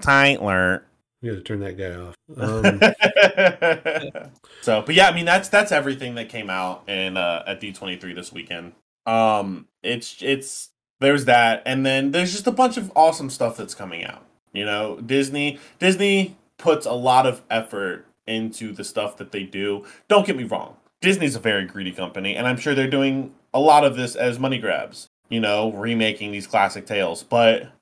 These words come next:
Speaker 1: they're not going to remake it in a shitty way because then people aren't gonna wanna see it. They're gonna wanna put their best product forward. Um, and th-, that's, you know, that's the case with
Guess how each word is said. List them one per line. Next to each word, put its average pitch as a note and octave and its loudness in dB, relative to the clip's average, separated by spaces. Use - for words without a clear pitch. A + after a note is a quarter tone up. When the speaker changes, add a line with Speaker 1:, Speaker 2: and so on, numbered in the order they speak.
Speaker 1:
they're C3 0
not C3+ 4
going B2+ -4
to A#2 -12
remake A2 -4
it F#2 -2
in G#2+ -4
a G#2 -8
shitty G2 -6
way F#2+ 2
because F#2+ -6
then G2+ -4
people A2 -10
aren't G2 -6
gonna F#2+ -6
wanna F2 -8
see - -14
it. - -12
They're G2 -8
gonna A2 -6
wanna B2+ -2
put G#2+ -2
their F2+ -4
best F#2+ -4
product E2 -6
forward. - -14
Um, F#2+ 2
and C#3 2
th-, C3 2
that's, C3+ 4
you D3 2
know, A#2+ 4
that's C#3 4
the D3+ -10
case C#3 -4
with C3+ 0